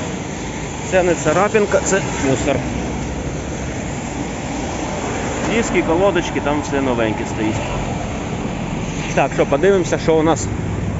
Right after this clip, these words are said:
під капотом робиться. А, давайте зразу, може, і заведемо, як ми будемо дивитися з вами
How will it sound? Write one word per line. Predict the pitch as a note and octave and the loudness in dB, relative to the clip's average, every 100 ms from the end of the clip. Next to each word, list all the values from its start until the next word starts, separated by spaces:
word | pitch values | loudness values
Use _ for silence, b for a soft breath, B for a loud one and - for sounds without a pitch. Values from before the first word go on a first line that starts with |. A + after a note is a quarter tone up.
| - | 2
під | D3 - | 2 2
капотом | D3+ - C#3+ B2 A2 | 0 2 2 4 2
робиться. | G#2+ G#2 G#2 A#2 - - - - - - - - - - - - - - - - - - - - - D#3 | 4 4 2 0 0 -2 -2 -4 -4 -4 -4 -2 -2 -2 0 -2 -2 -4 -4 -4 -4 -4 -4 -4 -2 2
А, | B2 | 2
давайте | D3 G3 G3 | 4 4 4
зразу, | E3 F3+ E3+ E3+ | 4 4 4 4
може, | F3 D#3 D3+ | 4 4 4
і | D#3 | 4
заведемо, | D#3+ D#3 F3 D#3+ B2 | 6 6 6 4 4
як | B2+ | 4
ми | C3+ | 4
будемо | C3 C#3 C3 C3 | 4 6 6 6
дивитися | C3+ C#3+ C#3 C#3 - | 6 6 4 0 0
з | C3 | 2
вами | B2+ C3 | 4 4